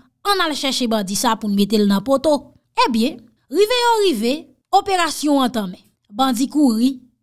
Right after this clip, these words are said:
bandi vole, bandi ponpe, men sa ki pral pase pan okou de operasyon, se ke chèf gang Tobèk sa ki rele Tia Tia, vin blese pa bal, men malerezman, mi se echape pou li.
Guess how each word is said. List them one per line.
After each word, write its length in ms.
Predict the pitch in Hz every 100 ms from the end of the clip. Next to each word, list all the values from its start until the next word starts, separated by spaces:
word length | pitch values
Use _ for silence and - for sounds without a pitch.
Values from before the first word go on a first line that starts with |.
| _
bandi 440 | 202 277 311 277
vole, 520 | 269 277 262 208 254 262 _
bandi 440 | - 202 311 277 294
ponpe, 380 | 294 254 254 277 277 _ -
men 200 | 494 508 _ _
sa 300 | - - 453
ki 140 | 466 427
pral 320 | 415 427 427
pase 440 | 427 339 - - 277
pan 240 | 285 262 262
okou 460 | 269 254 359 302
de 80 | 240 254
operasyon, 840 | 254 240 220 208 202 - 214 226 240
se 160 | 233
ke 220 | 190 - 262 254 _
chèf 460 | - - - 480 359
gang 320 | 254 302 277
Tobèk 380 | 269 254 247 240
sa 220 | - 247
ki 160 | 208 240
rele 200 | 226 214
Tia 320 | 214 - 349 294
Tia, 460 | 247 - 208 240 277 - _
vin 300 | - 226 311
blese 440 | 262 240 233 - 285
pa 160 | 247 208
bal, 300 | 233 254 262 -
men 220 | - 277 269
malerezman, 800 | 277 254 240 233 220 220 269 277 -
mi 140 | - 269
se 180 | - 262
echape 460 | - 220 196 262
pou 160 | 254 202
li. 140 | 170